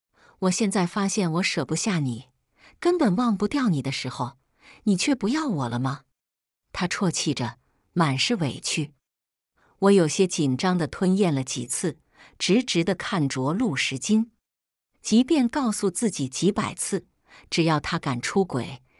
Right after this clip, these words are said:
就会很利落地分手，但我还是拼命地希望他能挣脱开他。气氛焦灼沉闷。不知过了多久，我终于等到了我的宣判。陆时金一言不发，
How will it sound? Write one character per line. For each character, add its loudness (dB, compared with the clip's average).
就 6
会 0
很 -2
利 4
落 -2
地 -4
分 -2
手， -6
但 4
我 4
还 0
是 0
拼 2
命 4
地 0
希 -2
望 -4
他 -2
能 2
挣 0
脱 -4
开 -4
他。 -8
气 0
氛 2
焦 2
灼 0
沉 -4
闷。 -2
不 2
知 2
过 2
了 0
多 2
久， -6
我 4
终 4
于 4
等 -2
到 2
了 0
我 -6
的 -6
宣 0
判。 -6
陆 4
时 2
金 4
一 4
言 2
不 0
发， -6